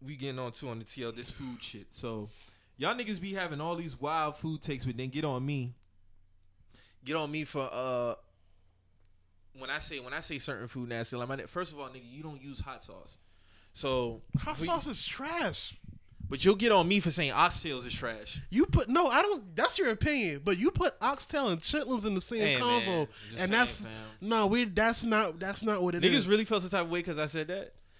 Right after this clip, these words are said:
Speaker 2: My nigga, that's
Speaker 1: I
Speaker 2: just
Speaker 1: shot that shit off the hip just 'cause, like, all that, you would have all that food at a sitting, at a sitting. I seen it before.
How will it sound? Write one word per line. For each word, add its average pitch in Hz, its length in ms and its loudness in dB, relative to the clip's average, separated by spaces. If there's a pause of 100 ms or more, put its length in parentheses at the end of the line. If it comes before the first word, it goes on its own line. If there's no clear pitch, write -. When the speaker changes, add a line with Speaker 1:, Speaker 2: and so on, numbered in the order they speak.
(220)
Speaker 2:
My 165 120 -6
nigga, 226 240 0
that's 208 200 0
Speaker 1:
I 233 120 12
Speaker 2:
just 302 100 10
Speaker 1:
shot 311 160 8
that 262 100 10
shit 277 160 4
off 247 120 2
the 202 60 4
hip 226 200 6
just 214 180 -4
'cause, 220 220 6
like, 202 180 8
all 285 300 8
that, 262 160 2 (180)
you 247 200 12
would 320 100 12
have 262 320 6
all 240 180 8
that 233 160 4
food 240 220 2
at 202 120 6
a 170 60 2
sitting, 156 460 0
at 156 120 6
a 143 60 4
sitting. 131 320 0
I 127 80 4
seen 196 240 -2
it 156 100 -10
before. 117 320 -8